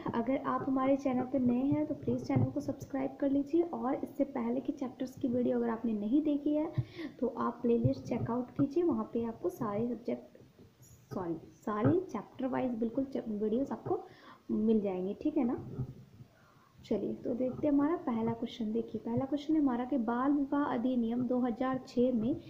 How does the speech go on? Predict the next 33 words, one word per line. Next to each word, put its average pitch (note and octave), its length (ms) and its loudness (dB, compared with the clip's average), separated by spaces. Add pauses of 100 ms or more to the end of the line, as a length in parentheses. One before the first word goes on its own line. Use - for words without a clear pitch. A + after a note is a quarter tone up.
(360)
क्या D#4 380 4
प्रावधान B3 800 4
है, G3 260 -2 (460)
ठीक D4 220 2
है। - 240 -6 (360)
तो A3+ 140 4
बाल B3 400 2
विवाह, D4+ 540 4
पहली A#3+ 320 2
बात C#4+ 280 0
कि D4 80 2
बाल A#3+ 320 2
विवाह D4 280 4
कहते B3 360 -2
किसको C4 340 0
है, D#4 320 0
थोड़ी A3 200 4
सी B3+ 140 0
मैं B3+ 100 0
यहाँ A#3+ 180 -2
पे C4 60 2
define A#3 380 0
कर B3 120 -2
दूँ। D4 160 0 (500)
देखिए, A#3+ 280 2
अ, - 600 0
लड़के A#3+ 420 4
की D#4+ 140 0
उम्र D4 280 6
इक्कीस D#4 540 2
साल D4 200 2
से D4+ 200 -2
कम D4 240 0